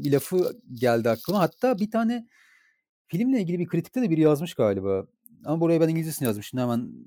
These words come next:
şipşak bir çevirim, çevirim yapayım. Ee, "Hayatın asıl cehennemi herkesin kendi, e, nedenleri olmasıdır."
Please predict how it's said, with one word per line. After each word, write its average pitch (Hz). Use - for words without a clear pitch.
şipşak -
bir 120
çevirim, 120
çevirim 127
yapayım. 147
Ee, 110
"Hayatın 131
asıl 208
cehennemi 156
herkesin 185
kendi, 165
e, 135
nedenleri 131
olmasıdır." 101